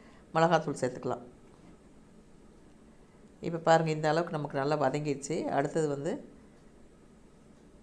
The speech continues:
காரத்துக்கு தேவையான அளவுக்கு மிளகாத்தூளும், இதுக்கு கரம் மசாலா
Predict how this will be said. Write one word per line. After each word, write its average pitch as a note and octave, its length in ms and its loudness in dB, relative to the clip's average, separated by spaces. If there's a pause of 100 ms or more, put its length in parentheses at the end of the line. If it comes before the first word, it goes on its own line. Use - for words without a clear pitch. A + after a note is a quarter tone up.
(100)
காரத்துக்கு F3 380 6
தேவையான D#3 420 0
அளவுக்கு C#3+ 500 0
மிளகாத்தூளும், D3+ 680 0 (880)
இதுக்கு F#3+ 360 -2
கரம் E3 240 6
மசாலா D#3 400 4